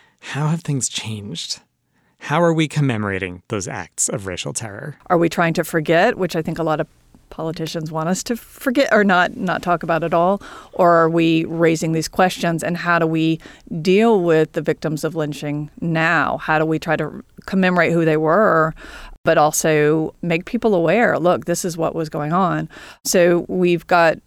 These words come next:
Speaker 2: a variety of community groups throughout Indiana who have put up plaques, who have collected soil related to the E J I project.
Speaker 1: Okay, jumping in again.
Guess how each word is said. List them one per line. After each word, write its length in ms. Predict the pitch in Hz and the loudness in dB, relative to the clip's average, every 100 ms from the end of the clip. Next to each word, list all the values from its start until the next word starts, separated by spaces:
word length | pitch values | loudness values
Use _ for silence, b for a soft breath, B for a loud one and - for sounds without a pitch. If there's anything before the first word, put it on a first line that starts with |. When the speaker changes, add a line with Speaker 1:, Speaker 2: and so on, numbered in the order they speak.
| - | -6
Speaker 2:
a 60 | 165 | -4
variety 760 | 180 175 170 180 180 170 165 | 0 2 4 4 4 4 2
of 580 | - 160 160 156 - - | 2 4 4 2 -2 -16
community 520 | - 180 165 165 160 | -8 -4 -2 0 -2
groups 460 | 156 170 165 - - | -2 0 0 0 -4
throughout 420 | 175 160 156 156 - | -2 2 4 2 0
Indiana 640 | 160 156 180 175 165 160 B B B - 170 | -4 0 0 2 2 2 B B B -10 0
who 160 | 220 226 | 2 4
have 260 | 190 185 | 2 0
put 160 | - 180 | 0 0
up 140 | - | 0
plaques, 480 | - 247 233 214 - | 0 2 2 2 0
who 140 | 208 | 0
have 440 | 190 165 156 160 - - | 0 2 2 2 -4 -10
collected 440 | - 170 151 151 | -2 0 2 -2
soil 580 | - 240 214 196 185 175 | 0 4 4 6 6 4
related 380 | 170 165 160 165 | 4 2 2 0
to 80 | 175 | -2
the 220 | 160 - - | -4 -6 -6
E 160 | 165 | -6
J 200 | 147 156 | -2 0
I 120 | 160 160 | 2 0
project. 680 | 175 160 160 160 147 - - - | 0 0 2 0 -2 -4 -10 -4
Speaker 1:
Okay, 180 | 113 117 | -4 -4
jumping 320 | 120 127 135 | -2 0 2
in 80 | 123 | 0
again. 380 | 107 107 101 92 | 0 -4 -8 -10